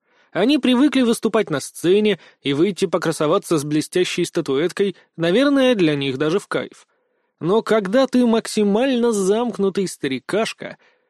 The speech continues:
который общается с людьми исключительно из необходимости или развлечения, нет уж, увольте. После того, как меня повалила на землю собственная группа поддержки,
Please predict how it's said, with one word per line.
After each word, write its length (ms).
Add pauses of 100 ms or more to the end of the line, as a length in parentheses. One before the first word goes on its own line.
(160)
который 380
общается 480
с 80
людьми 400 (220)
исключительно 800
из 280
необходимости 800
или 360
развлечения, 1000 (380)
нет 340
уж, 180
увольте. 640 (600)
После 300
того, 240
как 180
меня 240
повалила 440
на 120
землю 300
собственная 720
группа 320
поддержки, 720